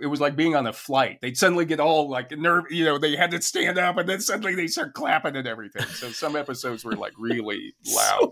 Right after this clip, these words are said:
Speaker 2: weird.
Speaker 1: Yeah.
Speaker 2: It's so weird.
Speaker 1: Uh, so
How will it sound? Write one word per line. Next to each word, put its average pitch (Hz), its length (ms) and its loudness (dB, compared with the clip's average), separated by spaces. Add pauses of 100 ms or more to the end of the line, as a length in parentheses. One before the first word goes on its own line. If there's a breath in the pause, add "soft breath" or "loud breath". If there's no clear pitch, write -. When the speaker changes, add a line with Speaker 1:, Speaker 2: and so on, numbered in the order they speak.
(120)
Speaker 2:
weird. 262 580 -6 (380)
Speaker 1:
Yeah. 107 240 -4 (600 loud breath)
Speaker 2:
It's - 320 -14
so - 100 -10
weird. - 480 -10 (280)
Speaker 1:
Uh, 190 340 6 (800)
so 214 480 4